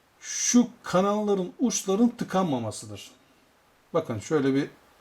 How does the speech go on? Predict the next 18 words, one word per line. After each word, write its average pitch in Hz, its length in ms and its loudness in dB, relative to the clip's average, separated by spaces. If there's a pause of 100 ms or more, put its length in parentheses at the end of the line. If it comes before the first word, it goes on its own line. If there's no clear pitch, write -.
(1160)
etiketi 151 400 -2
yapıştırdığım 123 760 0
zaman 123 460 0 (1000)
şu - 220 -8
kenarlarda 170 520 2
görüyor 185 260 -2
musunuz? 107 520 -10 (3000)
Şöyle 117 540 0
diyelim. 104 300 -4 (300)
Şu 135 180 -10
kenarlarda 123 760 2 (680)
hava 160 280 4
alma 160 160 0
uçları 139 400 -6
var. 92 200 -10 (1600)
Etiketi 147 360 -6
tekrar 143 380 -2
kaldıralım. 127 580 0